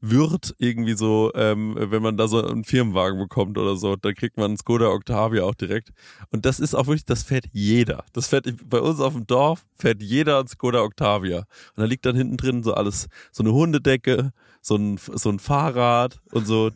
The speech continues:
und auch immer mit Anhängerkupplung. Das sind die Leute bei uns auf dem Dorf. So ist es halt.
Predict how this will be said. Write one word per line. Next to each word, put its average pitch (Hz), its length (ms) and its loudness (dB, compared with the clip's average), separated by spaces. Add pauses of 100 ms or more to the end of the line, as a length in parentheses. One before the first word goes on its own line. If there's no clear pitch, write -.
und 113 100 -2
auch 139 140 0
immer 117 160 2
mit 110 160 0
Anhängerkupplung. 120 840 0 (100)
Das 127 200 -2
sind 139 100 2
die 151 60 0
Leute 147 260 2
bei 143 140 4
uns 135 200 0
auf 131 80 0
dem 127 140 -6
Dorf. 113 280 -2 (240)
So - 100 -2
ist 123 180 0
es 95 160 -6
halt. 92 260 -4